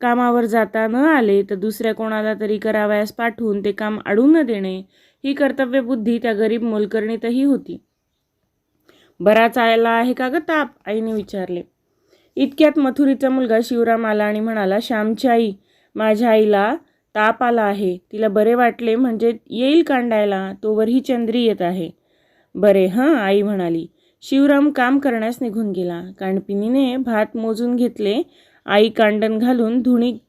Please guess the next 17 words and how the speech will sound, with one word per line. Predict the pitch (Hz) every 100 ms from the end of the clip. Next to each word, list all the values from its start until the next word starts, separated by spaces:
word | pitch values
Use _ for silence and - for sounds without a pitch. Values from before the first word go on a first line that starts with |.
| -
घेऊन | 220 240 220 294
विहिरीवर | 285 269 285 285 254
गेली. | 214 226 220 - _ _ _ _ _
दुपारी | - 247 277 277
बारा | 294 254 247
एक | 254 247
वाजता | 240 - 240
आमच्या | 214 220
घरातील | 220 220 202 226
जेवणे | 240 226 196 180
झाली. | 196 175 175 - _ _ -
शिवराम | - 226 220 208 214
घरी | 233 226
जातो | 247 247 226
म्हणून | 247 240 226
सांगायला | 240 240 202 190 175
गेला. | 165 170 165